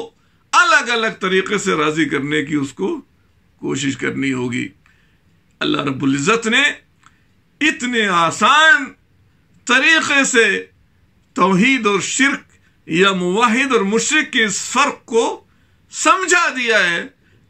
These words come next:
इससे ज्यादा आसान और कौन सी किताब हो सकती है? इससे ज्यादा आसान तौहीद के अकीदों को समझाने के लिए और क्या बात हो सकती है?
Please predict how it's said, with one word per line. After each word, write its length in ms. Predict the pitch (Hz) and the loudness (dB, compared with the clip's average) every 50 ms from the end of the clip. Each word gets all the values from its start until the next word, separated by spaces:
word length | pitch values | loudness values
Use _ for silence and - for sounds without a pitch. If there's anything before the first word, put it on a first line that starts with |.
| _ - - | _ -8 -4
इससे 340 | 240 - - - 220 202 | -2 -2 -2 -2 -2 -2
ज्यादा 340 | 180 160 160 165 165 170 175 160 | -2 0 0 0 2 2 2 2
आसान 540 | 151 147 147 135 - - 156 160 170 160 | 2 0 -2 -4 -2 -2 -2 -2 0 0
और 100 | 156 151 | -2 -2
कौन 220 | - - 151 139 135 | -2 -4 -8 -8 -6
सी 140 | - 151 139 | -6 -8 -8
किताब 400 | 139 147 - 156 151 165 170 190 | -8 -8 -8 -8 -8 -8 -6 -8
हो 80 | 269 | -8
सकती 360 | - - - - _ _ - | -8 -10 -12 -14 _ _ -16
है? 220 | - - - - - _ _ _ _ _ _ _ _ _ _ _ - | -14 -14 -14 -16 -20 _ _ _ _ _ _ _ _ _ _ _ -2
इससे 420 | 247 269 269 - - - 254 240 208 | 0 0 0 0 -2 -2 -2 -2 0
ज्यादा 320 | 196 220 214 208 226 240 | 2 2 2 2 2 2
आसान 640 | 233 214 208 208 196 - 254 233 254 262 285 294 285 - _ _ _ _ _ _ _ _ _ _ _ _ _ _ - | 2 4 4 2 2 2 2 2 4 4 2 -2 -6 -12 _ _ _ _ _ _ _ _ _ _ _ _ _ _ 0
तौहीद 680 | 220 214 233 233 226 190 214 269 311 320 320 302 269 | 2 2 4 4 4 4 4 4 4 4 2 2 0
के 160 | 202 - 277 262 240 226 | -2 -2 0 2 2 2
अकीदों 420 | 214 - - 247 247 247 285 294 | 0 0 0 -2 0 0 0 -2
को 140 | 277 285 220 | 0 0 0
समझाने 520 | 180 226 226 226 220 226 233 240 277 294 | 0 -2 -2 0 0 0 0 0 0 -2
के 220 | 233 - 262 226 226 | -2 0 0 0 0
लिए 180 | 240 269 277 | 2 0 2
और 260 | 240 254 311 339 339 320 | 4 4 4 4 2 0
क्या 200 | - 294 294 277 | -2 0 -2 0
बात 300 | 254 254 240 226 - 208 | 0 0 0 0 0 0
हो 100 | 202 190 | -2 -2
सकती 340 | 156 185 - - - - 165 | -2 -4 -6 -6 -8 -6 -4
है? 180 | 170 185 190 | -4 -4 -6